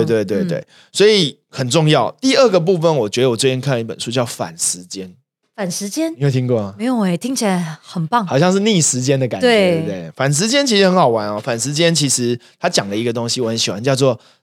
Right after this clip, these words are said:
Speaker 1: 专案堆叠哈。我举个例子。
Speaker 2: 专案堆叠。
Speaker 1: 嘿，
Speaker 2: 嗯。
Speaker 1: 举个例子哈，现在很适合反时间的做法，就是说，我们以前的概念就是说，把时间目标设定好。例如像说，我现在在做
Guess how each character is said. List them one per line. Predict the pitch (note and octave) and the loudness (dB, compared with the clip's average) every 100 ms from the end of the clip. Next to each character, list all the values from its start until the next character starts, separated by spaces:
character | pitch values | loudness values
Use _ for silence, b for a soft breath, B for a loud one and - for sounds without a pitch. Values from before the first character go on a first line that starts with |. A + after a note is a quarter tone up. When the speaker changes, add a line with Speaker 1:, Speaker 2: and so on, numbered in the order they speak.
| - | -2
Speaker 1:
专 | - - | 0 0
案 | D3 C3 A2 | -2 -4 -4
堆 | A2 G#2 | -6 -6
叠 | - - | -12 -20
哈。 | - - | -20 -4
我 | D3+ G3 | 0 2
举 | - | 0
个 | E3+ | -2
例 | |
子。 | G3+ | -2
Speaker 2:
专 | A#3 | -2
案 | - A3 G3 | -2 -4 -4
堆 | F#3 F3+ | -4 -6
叠。 | - - A#2 | -8 -14 -10
Speaker 1:
嘿， | G2+ | -8
Speaker 2:
嗯。 | |
Speaker 1:
举 | G2+ A#2+ A#2+ | -6 -4 0
个 | D3 | 2
例 | C#3+ | 0
子 | - E2 | -2 -10
哈， | - | -4
现 | - D4+ F3 | 0 2 2
在 | E3+ D#3+ | 2 0
很 | A#2+ G2 | -2 -2
适 | - B2 | 0 0
合 | A2+ | -2
反 | A2+ F#2 | -6 -12
时 | E2+ G2 | -12 -10
间 | G#2 | -10
的 | F#2+ | -8
做 | G2+ | -10
法， | F2 D#2+ | -10 -8
就 | B2+ | -2
是 | |
说， | D3 C3+ b b b b | 0 0 b b b b
我 | |
们 | C#3+ E3 | -4 0
以 | |
前 | G3 | 2
的 | B3 | 2
概 | A#3 G#3+ | 2 0
念 | F#3 D#3 | 0 -2
就 | D#3 | 0
是 | D3 | 0
说， | C#3+ C#3+ C3+ C#3 b b b b _ _ | 0 0 0 -4 b b b b _ _
把 | B2+ | -4
时 | B2+ C#3+ | 0 0
间 | C#3+ E3+ | 0 0
目 | F#3+ D#3+ | 0 0
标 | C3+ C#3+ | 0 0
设 | - B2+ | 0 -2
定 | A2+ G#2 | -4 -12
好。 | - - D3 | -14 -8 -2
例 | |
如 | C#3+ | 0
像 | C#3 | 0
说， | B2+ B2 | 2 0
我 | A2+ G2+ F#2 | -2 -8 -6
现 | F2+ D3 | -2 -2
在 | C3 A#2 | -2 -2
在 | A#2+ G#2 | -4 -6
做 | - A2+ F#2+ | -8 -10 -10